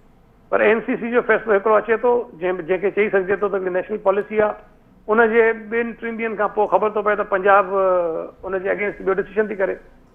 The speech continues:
خيبر پختونخوا ٻيو ڊسيزن ٿي ڪري. اسان جي لاءِ ٿورو ڏکيو ٿي ٿو وڃي ته سپريم ڪورٽ، ا، اسان کي ڪجهه به چوي ته توهان هيئن ڪيو ۽ نيشنل پاليسي هئڻ گهرجي، اتي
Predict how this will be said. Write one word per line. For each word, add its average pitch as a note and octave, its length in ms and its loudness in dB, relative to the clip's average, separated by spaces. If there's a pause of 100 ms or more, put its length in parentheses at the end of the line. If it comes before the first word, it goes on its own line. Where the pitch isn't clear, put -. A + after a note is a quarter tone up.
(220)
خيبر G3+ 280 4
پختونخوا G#3 340 -2
ٻيو G3 140 -2
ڊسيزن G3 340 -6
ٿي - 60 -8
ڪري. - 220 -6 (760)
اسان D4 300 2
جي D#4+ 120 2
لاءِ G#3+ 320 4 (100)
ٿورو A3 580 0
ڏکيو B3 240 -6
ٿي A#3 120 -6
ٿو G3+ 140 0
وڃي F3 320 -4 (600)
ته - 140 -10
سپريم B3+ 460 2
ڪورٽ، A#3 340 4
ا، A3+ 880 -2
اسان G3+ 220 4
کي G#3 80 2 (480)
ڪجهه G#3 180 0
به B3 160 0
چوي A3 180 4
ته G#3+ 80 2
توهان G#3 220 2
هيئن G#3+ 200 -2
ڪيو ۽ G#3+ 160 4 (720)
نيشنل G3+ 280 -4
پاليسي G#3 300 0
هئڻ G#3+ 160 -2
گهرجي، G3 240 0 (680)
اتي G#3 160 -4